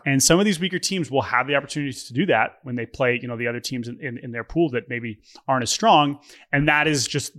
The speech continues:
the coolest thing ever. Uh, and I am very excited for every single game in this pool. Of course, the headliner is, is Venezuela and, and, uh, D R, which is, I think, the first one.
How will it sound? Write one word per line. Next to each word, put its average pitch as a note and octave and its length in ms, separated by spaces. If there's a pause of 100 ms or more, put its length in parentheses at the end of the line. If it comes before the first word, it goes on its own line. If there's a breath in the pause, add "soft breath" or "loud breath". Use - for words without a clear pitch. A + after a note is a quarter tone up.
the C3 100
coolest B2 340
thing B2 140
ever. G#2 300 (180)
Uh, A#2 360
and A#2 220
I A#2 220
am A#2+ 120
very A#2+ 180
excited A#2 380
for B2+ 260
every D3 240
single C#3 300
game B2+ 240
in B2+ 60
this A#2+ 160
pool. C#3 380 (220 loud breath)
Of C3 160
course, E3 300
the C3+ 100
headliner B2+ 460
is, B2 240
is C3 140
Venezuela B2 420
and, B2 160
and, A#2+ 340
uh, A#2+ 160 (200)
D B2 160
R, B2+ 160
which C#3 180
is, A#2+ 140
I C3 60
think, A#2 140
the A#2+ 80
first - 300
one. E3 220